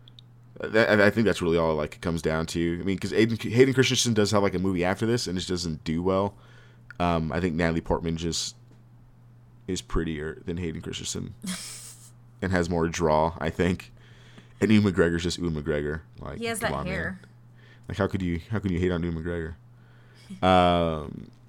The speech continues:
Speaker 1: another big problem for the prequel trilogy is the pacing is really, really rough in some places, and this is, like, a,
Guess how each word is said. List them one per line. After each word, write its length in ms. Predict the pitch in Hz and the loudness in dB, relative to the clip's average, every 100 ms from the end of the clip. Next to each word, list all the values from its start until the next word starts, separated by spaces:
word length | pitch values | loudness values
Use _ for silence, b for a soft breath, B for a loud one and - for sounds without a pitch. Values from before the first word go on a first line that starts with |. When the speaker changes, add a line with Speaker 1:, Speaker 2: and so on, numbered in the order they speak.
| - | 4
Speaker 1:
another 200 | 117 123 | 6 6
big 140 | 123 | 6
problem 240 | 123 110 107 | 6 4 4
for 120 | 110 | 0
the 100 | 101 | 0
prequel 280 | 110 104 104 | 0 0 0
trilogy 500 | 107 104 98 101 87 | 2 2 4 2 2
is 260 | 95 87 | 2 2
the 100 | 90 | 0
pacing 560 | - - 92 92 98 98 | 0 2 2 2 2 2
is 240 | 95 85 | 0 -2
really, 340 | 85 98 98 92 | 2 4 6 4
really 240 | 92 90 | 4 2
rough 320 | 80 82 90 | 2 2 0
in 80 | 95 | 0
some 160 | 101 95 | 0 0
places, 540 | 98 98 101 98 92 | 2 2 0 -2 -2
and 100 | 90 | -2
this 140 | 92 | -2
is, 160 | 101 - | -2 0
like, 180 | 85 85 | 0 0
a, 260 | 76 73 | -2 -2